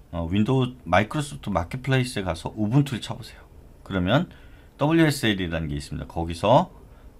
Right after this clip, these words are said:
어, 우분투 이십 점 영사 버전 이런 것들을 설치해서 쓸 수 있습니다. 근데 요거는 약간 제한이 있어요.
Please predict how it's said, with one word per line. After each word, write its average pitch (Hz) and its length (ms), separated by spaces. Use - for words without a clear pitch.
어, 85 240
우분투 123 760
이십 - 400
점 107 360
영사 98 420
버전 98 400
이런 90 180
것들을 87 260
설치해서 - 500
쓸 - 220
수 139 140
있습니다. - 360
근데 82 200
요거는 95 460
약간 92 520
제한이 117 540
있어요. 71 440